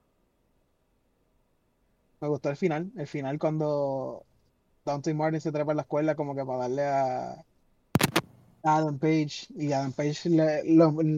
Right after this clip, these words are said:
como que <laughs> le levanta los pies y hace un backflip, y entonces él <laughs> hace el buckshot lariat y ya, estuvo chill. Pero, ah, se sabía que Adam Page iba a ganar.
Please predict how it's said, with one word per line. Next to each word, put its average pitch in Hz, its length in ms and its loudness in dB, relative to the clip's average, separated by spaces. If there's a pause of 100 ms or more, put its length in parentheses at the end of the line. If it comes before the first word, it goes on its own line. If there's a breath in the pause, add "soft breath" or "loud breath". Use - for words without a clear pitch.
(140)
como 160 220 4
que 139 300 0 (100)
<laughs> 160 140 -8 (2500 loud breath)
le 196 140 12
levanta 175 320 8
los 196 140 8
pies 196 260 10
y 185 40 10
hace 175 180 6
un 196 60 6
backflip, 190 400 6
y - 20 0
entonces 170 320 -2
él 175 160 -4 (320 soft breath)
<laughs> - 240 -4
hace 185 220 6
el 175 180 4
buckshot 165 300 4
lariat 170 320 6
y 143 100 -2
ya, - 160 -10 (320)
estuvo 147 180 -4
chill. 123 280 -8 (260)
Pero, 151 400 0 (300)
ah, 415 100 0 (200)
se 151 140 -2
sabía 143 340 0
que 135 180 -2 (720)
Adam 127 240 -2
Page 123 280 -8
iba 123 120 -4
a 117 100 -8
ganar. 113 200 -10